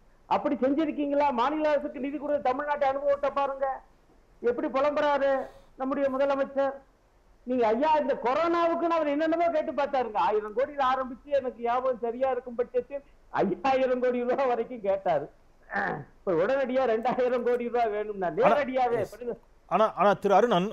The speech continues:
Speaker 2: அந்த, வ-, உணவு தானிய பொருட்களை ஏன் விநியோகிக்கவில்லை அப்படிங்கிற கேள்விக்கு, ஏற்கனவே உணவு தானிய பொருட்கள் கொடுக்கப்பட்டிருக்கின்றன என்று பல விவாதங்களில் பாஜகவினுடைய செய்தி தொடர்பாளர்கள் குறிப்புகளை வந்து வைத்து பேசியிருக்கிறார்கள்.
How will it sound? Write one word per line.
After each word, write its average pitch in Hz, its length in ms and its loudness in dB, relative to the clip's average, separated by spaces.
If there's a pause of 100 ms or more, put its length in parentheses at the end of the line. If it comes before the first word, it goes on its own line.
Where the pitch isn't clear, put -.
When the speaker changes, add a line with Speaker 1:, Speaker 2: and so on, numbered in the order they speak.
Speaker 2:
அந்த, 151 500 6
வ-, 160 300 6
உணவு 240 320 4
தானிய 247 280 4
பொருட்களை 214 460 0
ஏன் 208 180 0
விநியோகிக்கவில்லை 208 420 0
அப்படிங்கிற 185 260 0
கேள்விக்கு, 160 640 -2
ஏற்கனவே 226 380 4
உணவு 240 160 4
தானிய 240 280 4
பொருட்கள் 202 420 2
கொடுக்கப்பட்டிருக்கின்றன 208 1040 0
என்று 196 320 -2 (300)
பல 196 240 8
விவாதங்களில் 220 800 2
பாஜகவினுடைய 202 540 2
செய்தி 190 280 -2
தொடர்பாளர்கள் 185 640 -2
குறிப்புகளை 190 680 2
வந்து 160 480 0
வைத்து 170 320 -2
பேசியிருக்கிறார்கள். 131 600 -2